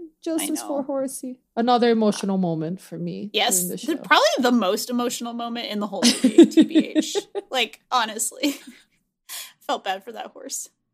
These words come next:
Speaker 2: Sorry, horsey. Um, <laughs>
Speaker 1: We'll
Speaker 2: oh,
Speaker 1: keep you
Speaker 2: but
Speaker 1: in
Speaker 2: thank
Speaker 1: our,
Speaker 2: you.
Speaker 1: in our hearts.
Speaker 2: We're number one in our hearts. Nameless horsey.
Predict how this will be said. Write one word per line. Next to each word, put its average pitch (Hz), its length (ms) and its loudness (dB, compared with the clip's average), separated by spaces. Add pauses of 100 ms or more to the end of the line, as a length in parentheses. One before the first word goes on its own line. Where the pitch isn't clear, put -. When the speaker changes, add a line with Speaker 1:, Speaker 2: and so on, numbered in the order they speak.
(260)
Speaker 2:
Sorry, 208 320 -6
horsey. 240 440 -16 (520)
Um, 220 180 -12
<laughs> - 1600 -8
Speaker 1:
We'll 262 140 4
Speaker 2:
oh, 240 80 8
Speaker 1:
keep 240 180 4
you 233 100 6
Speaker 2:
but 214 60 6
Speaker 1:
in 214 60 6
Speaker 2:
thank 208 200 6
Speaker 1:
our, - 60 2
Speaker 2:
you. 233 100 2
Speaker 1:
in 208 80 2
our 202 140 4
hearts. 185 640 2 (1400)
Speaker 2:
We're 240 80 -8
number 254 340 0
one 254 200 2
in 254 100 0
our 247 140 2
hearts. 208 500 -8 (800)
Nameless 208 420 -4
horsey. 185 520 -10